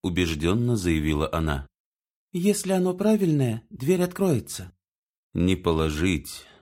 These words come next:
налить", уточнил Штиллер,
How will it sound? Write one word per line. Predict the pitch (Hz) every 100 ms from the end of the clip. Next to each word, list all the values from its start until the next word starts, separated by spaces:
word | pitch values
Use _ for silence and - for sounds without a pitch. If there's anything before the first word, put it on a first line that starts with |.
| _ _ _ -
налить", | 80 85 107 87 - - - _ _ _ _ _
уточнил | 120 147 - 85 76 69
Штиллер, | - 110 120 110 110